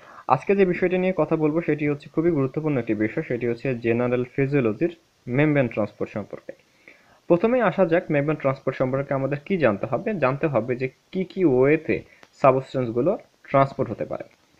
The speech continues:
প্রথমে আসি সিম্পল ডিফিউশন সম্পর্কে। ডিফিউশন মানেটা হচ্ছে কি?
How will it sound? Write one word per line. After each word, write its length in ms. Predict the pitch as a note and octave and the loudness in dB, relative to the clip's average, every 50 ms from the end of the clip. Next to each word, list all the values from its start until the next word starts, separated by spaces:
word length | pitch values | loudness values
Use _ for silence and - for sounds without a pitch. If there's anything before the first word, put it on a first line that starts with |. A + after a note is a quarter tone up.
| _ _ _ _ _ - | _ _ _ _ _ -4
প্রথমে 320 | G#3 G#3+ - A#3+ A#3+ G3+ | -4 -2 0 0 0 0
আসি 280 | D#3 D3 - A#3 C4 B3+ | 0 -2 -2 -6 -6 -6
সিম্পল 460 | - - G#3 F#3+ E3+ - F#3 D#3+ D3 | -4 0 0 0 2 4 4 2 4
ডিফিউশন 500 | C3+ C#3 C3+ - - D3 C#3 - A#2+ G#2+ | 2 -2 -2 2 2 0 2 2 -4 -4
সম্পর্কে। 440 | - G2+ E2+ - - - - - - _ _ _ _ _ _ _ _ _ - B2 | -4 -8 -8 -8 -10 -16 -16 -18 -18 _ _ _ _ _ _ _ _ _ -10 -2
ডিফিউশন 520 | B2 D#3+ F#3+ G3 B3 B3 - - C4 A3+ | 6 6 6 6 6 0 -2 -2 -2 0
মানেটা 460 | C#3+ A2 G#2+ G#2+ A#2 C3+ C#3+ C#3 C3+ | 0 2 2 2 2 2 2 2 0
হচ্ছে 220 | A2+ G2+ - - - | -2 -2 -6 -12 -20
কি? 160 | - - - | -16 -16 -18